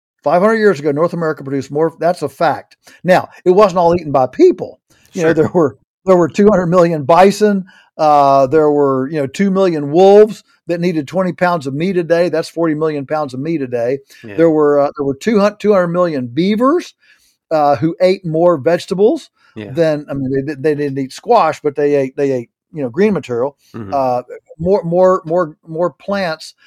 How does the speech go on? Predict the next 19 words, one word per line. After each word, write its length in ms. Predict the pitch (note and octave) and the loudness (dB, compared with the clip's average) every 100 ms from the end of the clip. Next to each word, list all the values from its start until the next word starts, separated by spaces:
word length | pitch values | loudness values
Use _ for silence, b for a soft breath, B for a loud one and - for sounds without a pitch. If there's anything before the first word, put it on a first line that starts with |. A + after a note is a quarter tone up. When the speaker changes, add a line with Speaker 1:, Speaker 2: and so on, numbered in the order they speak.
| b b | b b
Speaker 1:
than 420 | D3 D#3+ D#3 D3+ - - | -4 -2 -2 -6 -12 -4
all 340 | E3+ F3+ F#3 | 0 4 4
the 100 | D#3+ | 2
people 300 | E3+ E3+ E3 | -6 -6 -6
in 60 | D#3 | -2
North 220 | D#3+ D3+ | -2 -2
America 340 | D3+ D3+ C3+ | -4 -4 -4
today. 260 | C3+ C3+ A#2 | -4 -4 -2
We 140 | D3 | -4
had 260 | D#3+ D#3 B2+ | -6 -6 -4
birds. 360 | F3+ G#3+ D#3 B2+ | 2 2 0 -4
I 40 | |
mean, 120 | C3+ | -6
Audubon 420 | C3+ D#3 F3+ C#3+ C3+ | -2 0 0 -2 -4
sat 180 | E3 | -4
under 220 | E3 D3+ C3+ | -4 -4 -6
a 80 | |
tree 320 | C3 E3+ E3 D3 | -4 -4 -2 -2
in, 180 | B2+ | -6